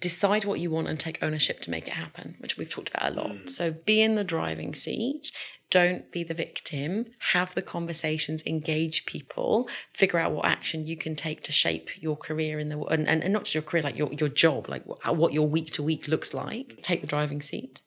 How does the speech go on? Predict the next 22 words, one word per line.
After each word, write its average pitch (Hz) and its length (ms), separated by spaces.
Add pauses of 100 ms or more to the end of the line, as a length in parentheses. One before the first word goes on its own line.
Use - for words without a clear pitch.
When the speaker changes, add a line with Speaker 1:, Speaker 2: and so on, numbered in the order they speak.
(480)
Speaker 1:
And 214 140
then 220 80
I 220 80
think 269 260
for - 80
those 220 240
sort - 140
of, 175 120
as 170 120
we 175 60
said, 175 120
that - 140
sort 160 160
of - 80
cusp - 460
level, 160 320
deciding 156 440
sort 151 180
of 147 60
what 156 180
next 160 280
is, 156 140